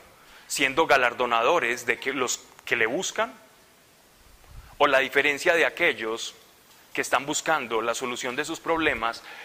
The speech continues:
en circunstancias, actos, empleos, parejas, proyectos, etcétera.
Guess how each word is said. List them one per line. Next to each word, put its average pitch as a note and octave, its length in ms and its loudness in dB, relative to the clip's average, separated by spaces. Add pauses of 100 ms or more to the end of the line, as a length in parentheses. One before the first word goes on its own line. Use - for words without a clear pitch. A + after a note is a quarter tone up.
(100)
en C3+ 140 -2
circunstancias, B2 1040 -2 (260)
actos, B2+ 580 2 (280)
empleos, B2+ 1040 0 (480)
parejas, B2 800 2 (1000)
proyectos, B2 880 0 (480)
etcétera. - 640 -4